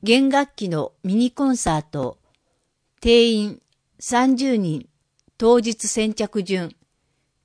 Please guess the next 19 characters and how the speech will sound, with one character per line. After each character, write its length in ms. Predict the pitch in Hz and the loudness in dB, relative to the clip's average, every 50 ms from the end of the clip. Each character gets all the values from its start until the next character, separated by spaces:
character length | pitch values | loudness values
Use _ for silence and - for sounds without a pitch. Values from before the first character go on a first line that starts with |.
| _ | _
問 240 | - 226 226 233 240 | -2 2 2 4 4
い 60 | 233 | 4
合 80 | 220 214 | 4 2
わ 120 | 214 208 208 | 2 0 -2
せ、 320 | - - 190 185 - - _ _ _ _ _ _ _ | -2 -2 -2 -4 -4 -6 _ _ _ _ _ _ _
社 260 | - - - 214 208 | -12 -8 -6 -6 -2
会 260 | - 262 262 269 254 | 0 0 0 0 0
教 220 | - - 254 254 | 0 2 2 4
育 220 | 254 254 - - 247 | 2 2 -2 -6 -6
セ 200 | - - 233 226 | -4 -2 -2 -2
ン 120 | 202 175 | -2 -6
タ 380 | - - 160 147 139 131 - _ _ _ _ _ _ _ _ _ _ _ _ _ - | -6 -4 -4 -2 -2 -4 -6 _ _ _ _ _ _ _ _ _ _ _ _ _ -4
ー。 20 | |
電 260 | 190 196 220 226 220 | -2 -2 0 0 0
話、 280 | 214 202 196 - - _ _ _ _ _ _ _ | 0 0 -2 -2 -4 _ _ _ _ _ _ _
三 360 | - - - 226 240 262 262 | -12 -6 -2 0 0 2 2
六 240 | 262 277 262 - - | 0 -2 -4 -6 -8
八 320 | 156 160 156 - - 226 214 | -10 -10 -10 -8 -8 -8 -6
の 240 | 196 160 147 - | -6 -6 -8 -10